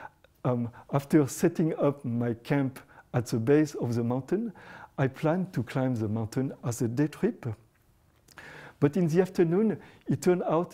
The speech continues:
that it was too hazy because of distant forest fires, and the light wasn't very good. So I resolved to B V on the top of the mountain without my climbing gear, but fortunately I had my stove, so I was able to make myself some warm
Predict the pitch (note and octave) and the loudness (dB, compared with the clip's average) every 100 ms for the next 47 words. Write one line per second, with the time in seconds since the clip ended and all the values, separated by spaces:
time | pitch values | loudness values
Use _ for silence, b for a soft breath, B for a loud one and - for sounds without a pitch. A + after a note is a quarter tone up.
0 | G#3+ B2+ - D#3+ - D3 C#3+ - D3 C#3+ | -4 -4 -2 -2 0 -2 -2 -2 2 2
1 | C#3 B2 G#2+ G2+ A2 B2+ A2+ G#2+ - B2 | 2 0 -2 -2 -2 -2 -2 -4 -4 -4
2 | - C#3 A2+ B2+ B2 B2 - C#3 D#3+ G#3 | -2 -4 -4 -4 -4 -4 -4 -2 -2 -2
3 | - - B B B - C3 C#3+ C3+ D3 | -8 -18 B B B -2 0 2 2 2
4 | D3+ - B2+ C3 A#2 A#2+ A2+ G#2 A2 G2+ | 0 -2 0 0 0 0 0 0 -2 -4
5 | F2 _ B B B B B - - C#3 | -12 _ B B B B B 0 4 4
6 | D3 C#3+ E3 F3+ D3 - B B - C3 | 4 6 6 6 2 -8 B B -2 0
7 | A2+ D3 C#3+ D3+ B2 A2 A2+ D3 D3 C3+ | 4 4 4 2 2 -2 0 2 2 0
8 | A#2 A#2 A#2+ - C3 A2+ A2 A2+ C3+ D3+ | -2 0 -2 0 -2 0 0 0 0 -2
9 | B2+ - C3+ C#3 C3 C3+ F#3+ D#3+ B B | -4 -2 -2 0 0 0 0 -2 B B
10 | B - - C#3+ - D#3+ D3 C#3 B2+ B2+ | B -8 0 0 2 0 2 0 0 0
11 | B2+ B2+ C#3+ C3+ B2+ - C3+ D3 - D#3 | 0 0 0 -2 -2 -2 0 0 -2 -4
12 | C3+ B2+ A#2+ C#3 C3 B2 - B2 B2+ B2+ | 0 -2 0 -2 0 -2 -2 -2 -2 0
13 | A#2+ A2+ - B2+ A#2+ B B B - C3+ | -2 -4 -4 -6 -6 B B B -4 0
14 | B2+ A2+ B2 B2 | 0 0 0 -2